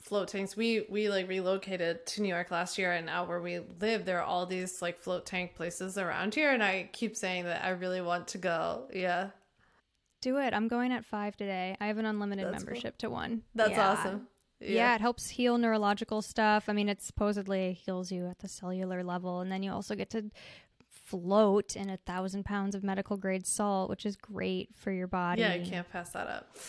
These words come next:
Speaker 1: Yeah,
Speaker 2: Mm-hmm.
Speaker 1: that sounds cool. There's also a salt cave here that I really wanna go to.
Speaker 2: <gasps>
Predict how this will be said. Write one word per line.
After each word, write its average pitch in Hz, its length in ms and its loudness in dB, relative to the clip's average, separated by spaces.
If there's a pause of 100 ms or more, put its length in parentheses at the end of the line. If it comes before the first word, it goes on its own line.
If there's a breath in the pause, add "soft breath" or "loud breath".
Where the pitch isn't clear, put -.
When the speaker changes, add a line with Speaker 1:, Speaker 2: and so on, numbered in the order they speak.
(260 loud breath)
Speaker 1:
Yeah, 214 380 6
Speaker 2:
Mm-hmm. 226 240 2
Speaker 1:
that 208 160 0
sounds 220 200 0
cool. 214 160 2
There's 196 160 2
also 247 220 2
a 233 40 4
salt 185 400 2
cave 180 280 -4
here 190 240 -4
that 185 160 -4
I 170 40 -2
really 175 240 -4
wanna 180 240 -6
go 180 180 -2
to. 220 400 -4
Speaker 2:
<gasps> - 60 -20